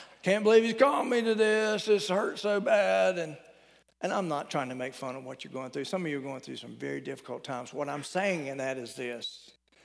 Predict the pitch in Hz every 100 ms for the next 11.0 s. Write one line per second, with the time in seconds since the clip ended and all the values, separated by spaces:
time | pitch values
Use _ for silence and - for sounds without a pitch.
0 | _ _ - 147 135 131 143 143 131 127
1 | 139 127 - 143 123 120 - - 123 -
2 | 147 175 151 - 143 127 123 135 117 117
3 | 131 156 165 156 156 160 151 - - 120
4 | 123 139 127 101 - 160 143 - - -
5 | - - _ _ _ _ _ _ _ _
6 | _ _ _ _ _ _ _ _ _ _
7 | _ _ _ _ _ _ - 117 143 180
8 | - 143 127 - 147 135 127 117 - 147
9 | 98 - - _ _ _ - 135 127 135
10 | 143 139 117 110 139 143 - - - -